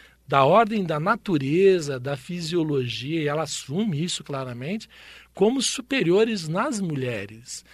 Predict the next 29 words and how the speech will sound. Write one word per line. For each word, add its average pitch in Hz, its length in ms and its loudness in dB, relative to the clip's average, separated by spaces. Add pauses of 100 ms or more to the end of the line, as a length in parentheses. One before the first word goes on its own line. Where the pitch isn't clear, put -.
(280)
E 147 160 2
isso 226 240 2
ela 214 200 4
dizia 165 320 -4
que 208 120 -8
os 160 140 -4
homens 196 260 -2
jogavam 170 540 -4
sempre 180 300 -6
pra 165 140 -8
baixo 156 280 -6
do 156 80 -8
tapete, 143 640 -10
por 151 200 -4
medo 139 520 0
das 95 200 -14
mulheres, - 680 -18
né? 165 260 -6
Por 117 160 -14
medo 170 380 -2
das 156 200 -4
mulheres, 135 560 -6
o 147 100 0
hom-, 139 240 -6
os 131 120 -6
homens 135 240 -6
produziram 147 600 -2
uma 170 160 -2
cultura 139 580 -4